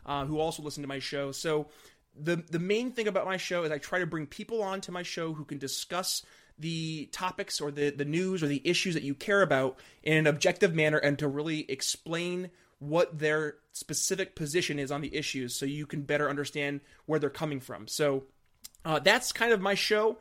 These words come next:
in a nutshell. Um, if, if you're interested in, in listening to my show, folks, it's, uh, The Brian Nichols Show. You can find it on, uh, really anywhere where podcasts are, are, are found. Uh, so, yeah, it's, it's been an honor and it's been a privilege to, uh, to join Chris over on his network.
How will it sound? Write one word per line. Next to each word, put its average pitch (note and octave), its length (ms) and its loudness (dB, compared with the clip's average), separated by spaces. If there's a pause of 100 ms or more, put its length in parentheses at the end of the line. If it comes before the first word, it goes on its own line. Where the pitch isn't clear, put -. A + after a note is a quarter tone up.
(240)
in E3+ 100 0
a E3 60 2
nutshell. G3 600 4
Um, D3+ 400 0
if, - 320 -6
if D3 140 -8
you're D3 100 -4
interested G3 640 -2
in, D#3 300 0
in D3 160 -4
listening F#3+ 360 -2
to A3 100 -6
my G3+ 120 0
show, G#3 240 -2
folks, G#3 400 -2 (340)
it's, - 160 -6
uh, D3+ 140 6
The D3 80 -2
Brian F3 300 2
Nichols F3+ 220 -4
Show. - 120 0
You F3 80 0
can E3 80 -4
find D#3+ 220 0
it D#3 60 0
on, D3+ 280 0
uh, A#2 320 -4
really F3+ 260 6
anywhere D3 400 2
where C#3 380 0 (160)
podcasts D3+ 720 0
are, C#3+ 140 0
are, C#3 380 -2
are C#3+ 100 -4
found. E3+ 440 0 (440)
Uh, C#3+ 200 0
so, E3 600 2
yeah, A3+ 360 2
it's, E3+ 420 0
it's - 240 0
been F3+ 160 4
an F#3 180 0
honor F#3 320 4
and F#3 120 2
it's D3+ 100 -4
been E3 100 0
a D3+ 80 0
privilege F#3 520 0
to, E3 200 -2
uh, D#3 60 0
to F3+ 80 -8
join D#3+ 340 -2
Chris E3+ 320 0
over E3+ 240 0
on D#3+ 100 0
his D#3 160 -2
network. E3+ 460 -2